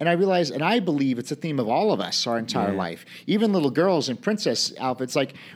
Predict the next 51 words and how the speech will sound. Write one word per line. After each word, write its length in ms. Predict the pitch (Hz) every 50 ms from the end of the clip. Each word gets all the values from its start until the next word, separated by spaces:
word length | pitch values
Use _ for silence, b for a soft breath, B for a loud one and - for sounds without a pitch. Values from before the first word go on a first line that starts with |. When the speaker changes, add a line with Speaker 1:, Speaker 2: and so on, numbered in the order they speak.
| B
Speaker 1:
when 100 | - 151
I 60 | 190 233
was 160 | 233 - 180
a 60 | 160
kid, 500 | - - - 143 156 170 165 180 180 - - - - -
I 100 | 123 156
wore 160 | 196 214 214 208
the 60 | 196
superhero 440 | - - 214 175 208 196 214 208 208
uniforms. 460 | 214 220 233 214 - 156 120 104 107
You 80 | 143 151
know, 60 | 151
I 80 | 151 180
worked 340 | 170 185 220 208 214 -
out 300 | 202 226 214 202 208 214
'cause 80 | - - B B B 123
Speaker 2:
Yeah. 160 | 156 180 185
Speaker 1:
I 40 | 202
wanted 220 | 208 220 226 226
to 60 | 180 170
look 140 | 190 185
like 160 | 214 214 - -
a 60 | 185
hero. 400 | 190 247 262 247 196 104 98 95
Speaker 2:
Sure. 320 | 98 - 131 165 180 156 - -
Speaker 1:
I 40 | -
won 160 | 127 135 131 135
Mister 260 | 143 139 - 165 147
America, 500 | 135 131 131 131 139 151 147 - 175 151 127
Mister 240 | 135 135 - 147
America, 320 | 131 127 127 143 139 143 131
Mister 240 | 123 120 - - 127
Universe 320 | 127 139 143 156 143 -
to 60 | 131
have 80 | 113 110
a 40 | 104
superhero 400 | - 139 - 120 110 98 95 -
title. 460 | - 135 131 143 165 190 208 196 B B B B B B
I 120 | - 139 143
beat 240 | 123 131 160 160 151
a 40 |
life-threatening 560 | 131 127 131 139 135 143 - 156 139 127 131 120
terminal 280 | - 143 127 123 117
disease 340 | 107 98 123 135 151 156 147
to 100 | - 147
later 240 | 131 143 147 135 143
on 120 | 143 143
become 180 | 139 139 156 139
a 80 | 135
doctor. 400 | 123 131 120 131 151 170 - 202
Why? 360 | 185 202 220 208 143 110 98